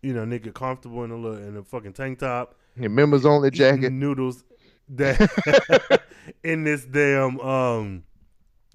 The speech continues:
Speaker 1: after he left this man's house, who got paid in Bitcoin to kill him.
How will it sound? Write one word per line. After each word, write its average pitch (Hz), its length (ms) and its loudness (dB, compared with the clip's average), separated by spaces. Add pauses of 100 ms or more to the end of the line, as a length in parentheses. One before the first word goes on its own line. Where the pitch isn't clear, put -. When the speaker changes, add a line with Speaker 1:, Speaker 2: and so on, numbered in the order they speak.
(120)
Speaker 1:
after 139 300 -4
he 139 80 -6
left 135 240 -6
this 131 160 -10
man's 127 300 -8
house, 127 380 -4 (420)
who 151 140 -8
got 127 280 -4
paid 131 260 2
in 104 140 -10
Bitcoin 107 540 -8
to 98 60 -14
kill 117 280 -10
him. 101 280 -12